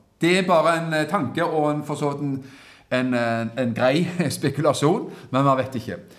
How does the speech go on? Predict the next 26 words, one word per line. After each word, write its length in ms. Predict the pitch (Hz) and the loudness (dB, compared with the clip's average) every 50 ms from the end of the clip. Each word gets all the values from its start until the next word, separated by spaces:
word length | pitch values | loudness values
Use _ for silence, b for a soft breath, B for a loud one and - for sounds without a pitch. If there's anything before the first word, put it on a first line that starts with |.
| B B B B | B B B B
Paulus 340 | - 180 214 254 247 220 226 | 2 4 4 4 4 4 2
hadde 160 | 214 202 208 | 2 2 2
ikke 200 | 202 - 220 202 220 | 0 0 0 2 2
plantet 280 | 220 180 139 - 156 170 | 2 0 2 0 0 2
menigheten 360 | 190 170 143 143 143 165 170 | 2 0 0 0 -2 0 2
i 40 | 165 | 2
Rom. 220 | 202 269 320 370 - B B B B B B B B B B B B | 2 2 0 -4 -8 B B B B B B B B B B B B
Han 120 | 202 185 185 | 2 4 6
sier 160 | 208 196 202 | 4 4 4
han 100 | 202 202 | 4 2
lengtet 500 | 233 226 185 143 - - 185 196 190 - 240 | 2 2 2 -2 0 0 0 0 2 2 2
inderlig 500 | 214 151 123 110 131 135 147 175 196 - 185 | 2 2 2 2 2 2 2 2 2 0 -2
etter 160 | 165 170 170 | -4 -4 -6
å 60 | 151 | -6
se 180 | - - 151 143 | -2 -2 0 0
menigheten, 560 | 156 165 143 117 107 110 113 107 123 156 240 - - - - - _ b b b b b b _ | 0 0 0 0 0 -2 -2 -2 -2 -2 -2 -4 -6 -16 -20 -20 _ b b b b b b _
og, 200 | 165 165 165 170 175 - | 4 6 6 4 4 4
og 320 | 156 170 170 170 165 156 151 | 4 4 6 6 6 4 4
historien 500 | 175 196 190 - 196 190 196 226 233 214 | 2 0 2 2 2 2 2 2 0 0
forteller 380 | 220 202 170 151 139 160 208 | 0 2 4 4 4 4 2
oss 140 | 208 208 - | 0 0 0
at 140 | 165 151 151 | -2 0 2
det 80 | 175 165 | 2 2
ville 160 | 175 175 170 | 2 2 2
gå 120 | 175 160 156 160 156 - - | 2 0 0 0 0 2 2
enda 240 | 190 170 143 151 | 2 2 2 0